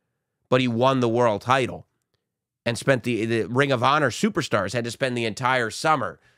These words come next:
trying to get the title away from him so that the devil, which everything M J F is saying about the devil is based on C M Punk calling himself the devil. So that the devil didn't show up in the W W E with the Ring of Honor title. Well, after that amazing run, he goes to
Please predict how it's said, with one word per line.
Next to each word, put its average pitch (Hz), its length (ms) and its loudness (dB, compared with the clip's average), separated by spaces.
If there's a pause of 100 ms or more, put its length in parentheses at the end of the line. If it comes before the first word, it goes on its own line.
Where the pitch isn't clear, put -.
(140)
trying 156 360 0
to 143 80 -4
get 123 180 -6
the 117 60 -10
title 135 340 0
away 139 240 2
from 107 200 -6
him 92 260 -6 (400)
so 151 120 0
that 123 200 -4
the 123 100 -2
devil, 123 520 -2 (920)
which 123 160 0
everything 202 280 2
M 175 140 0
J 147 180 0
F 151 160 0
is - 80 -8
saying 135 220 0
about 123 200 0
the 110 60 -6
devil 127 280 0
is 92 120 -4
based 123 320 -6
on 110 140 0
C 120 220 -2
M 101 120 0
Punk 113 280 0
calling 90 240 -6
himself - 320 -12
the - 60 -18
devil. - 340 -12 (880)
So 143 160 0
that 131 220 -2
the 131 80 -2
devil 139 420 0
didn't 117 260 -4
show 117 360 2
up 107 300 0 (100)
in 143 220 0
the 139 100 2
W 123 240 0
W 117 320 0
E 117 80 2
with 110 220 -2
the 98 80 -6
Ring 107 180 -4
of 95 100 -6
Honor 95 220 -2
title. 90 340 -8
Well, 101 220 -2
after 123 260 0
that 113 160 2
amazing 104 380 -4
run, 123 220 2
he 110 40 -4
goes 98 220 -6
to 92 160 -6